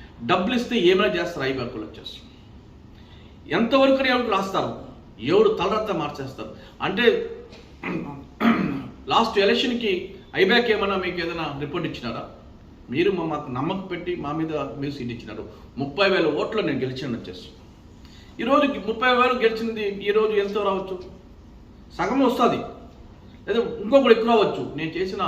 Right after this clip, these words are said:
కష్టం నాకున్నది. అన్నీ వదులుకొని నా బిజినెస్,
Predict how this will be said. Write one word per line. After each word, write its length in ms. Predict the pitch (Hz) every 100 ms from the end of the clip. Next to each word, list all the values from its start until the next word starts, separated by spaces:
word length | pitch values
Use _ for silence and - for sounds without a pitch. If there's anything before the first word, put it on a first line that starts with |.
| 143 - - - -
కష్టం 280 | 160 - 233 160
నాకున్నది. 420 | 131 120 117 - - - - - - - - - - - - - - - - -
అన్నీ 240 | 170 226 240
వదులుకొని 460 | 226 226 214 196 185 - - - - - - 131
నా 80 | 139 135
బిజినెస్, 420 | 175 202 190 175